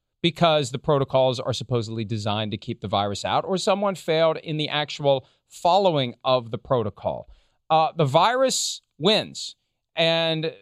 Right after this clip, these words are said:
the question is whether or not this game is gonna get scrapped and whether or not they can get it played and whether or not the facility is gonna continue to be shut down. But, uh,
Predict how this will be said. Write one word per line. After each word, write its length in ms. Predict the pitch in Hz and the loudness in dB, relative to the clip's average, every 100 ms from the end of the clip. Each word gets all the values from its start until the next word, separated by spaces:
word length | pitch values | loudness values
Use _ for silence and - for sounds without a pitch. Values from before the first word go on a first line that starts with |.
| 104 - | _ -8
the 80 | 156 | -4
question 440 | - 185 - 165 | 2 2 0 0
is 180 | 156 143 | 0 2
whether 280 | 143 147 147 | 2 2 2
or 60 | |
not 220 | 143 143 139 | 2 0 0
this 160 | 139 | -2
game 240 | - 143 131 | 0 0 -2
is 60 | |
gonna 140 | 123 117 | -4 -4
get 160 | 110 | -4
scrapped 580 | - - 156 151 151 - | -4 -2 0 0 -2 -4
and 340 | 117 120 120 | -6 -4 -6
whether 200 | 113 131 | -2 0
or 80 | 135 | 0
not 240 | 131 131 - | -2 -4 -4
they 200 | 123 120 | -6 -6
can 240 | - 113 | -12 -10
get 140 | 127 | -8
it 120 | 113 - | -10 -6
played 420 | 170 170 170 165 | -2 0 0 -2
and 140 | 117 | -4
whether 200 | 123 127 | -4 -2
or 40 | 123 | -2
not 260 | 123 120 | -4 -4
the 160 | - 110 - _ _ _ | -6 -8 -10 _ _ _
facility 420 | 123 - 151 139 | -10 -6 -4 -4
is 100 | 131 | -6
gonna 160 | 120 120 | -4 -6
continue 380 | 131 117 143 123 | -6 -4 -4 -4
to 80 | |
be 100 | 110 | -6
shut 260 | 110 123 - | -6 -4 -2
down. 220 | 185 180 - _ _ _ | 0 -2 -4 _ _ _
But, 240 | 180 175 - _ _ _ _ _ | 2 2 -2 _ _ _ _ _
uh, 80 | - | -8